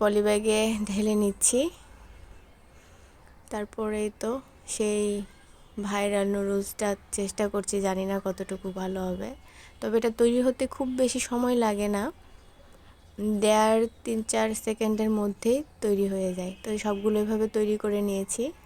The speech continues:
আমার এতগুলো হয়েছে। এখন রান্নার জন্য চলে আসলাম প্যানে। আমি এখানে তেল দিয়েছি, রসুন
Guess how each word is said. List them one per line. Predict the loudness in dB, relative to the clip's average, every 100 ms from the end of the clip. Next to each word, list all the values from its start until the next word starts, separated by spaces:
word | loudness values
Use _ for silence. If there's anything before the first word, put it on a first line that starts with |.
| -20 -18 -10
আমার | -6 -4 -2 -4 -6 -12 -20 -20 -20 -16 -8
এতগুলো | -2 0 2 0
হয়েছে। | 0 0 0 0 -2 -6 -8 -16 -20 -20 -20 -20 -20 -14 -10
এখন | -6 -2 0
রান্নার | 0 0 0 -2
জন্য | -2 -2 -2
চলে | -2 0 -2
আসলাম | -4 -4 -4 -4
প্যানে। | -4 -2 -2 -4 -8 -20 -20 -20 -20 -16 -8
আমি | -6
এখানে | -4 -2 -2 -2 0
তেল | 2 2
দিয়েছি, | 4 6 4 2 0 -2 -6 -16 -20 -20 -20 -20 -20 -20 -20 -20 -20 -20 -20 -20 -20 -20 -20 -20 -20 -20 -20 -20 -20 -20 -20 -20 -4 2
রসুন | 2 4